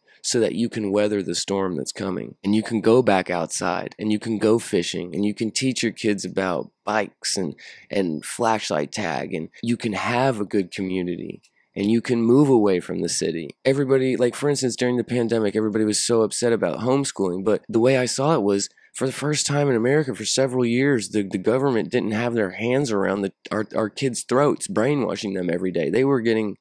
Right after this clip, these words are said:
the education from their parents. And I'm actually upset to see kids going back to school, especially with the masks on. But going back, period. I wish they could stay at home and be homeschooled forever. And I know that's not feasible for most families, but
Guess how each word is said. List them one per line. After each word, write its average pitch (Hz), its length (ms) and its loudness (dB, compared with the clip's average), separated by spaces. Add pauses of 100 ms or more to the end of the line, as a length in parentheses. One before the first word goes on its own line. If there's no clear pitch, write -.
(440)
the 104 100 2
education 117 500 0
from 98 180 -4
their 82 100 -2
parents. 147 720 -2
And 127 100 2
I'm 151 160 -2
actually 147 360 0
upset 139 340 0
to - 60 -4
see 101 200 -2
kids 90 260 -2
going 90 240 0
back 85 160 -2
to - 60 -8
school, 98 260 0
especially 113 440 -2
with 95 160 -4
the 82 60 -4
masks 110 380 -4
on. - 240 -4 (400)
But 123 120 -4
going 160 220 4
back, 147 220 0
period. 160 480 0 (160)
I 131 80 0
wish 147 180 2
they 143 140 2
could 135 120 0
stay 135 220 2
at 123 100 4
home 135 180 2
and 127 100 2
be 131 120 0
homeschooled 127 460 -2
forever. 135 300 0
And 110 100 2
I 117 40 0
know 123 140 4
that's 90 220 -2
not 76 260 -2
feasible 104 500 0
for 90 220 -2
most 98 300 0
families, 101 480 -2
but 101 240 -2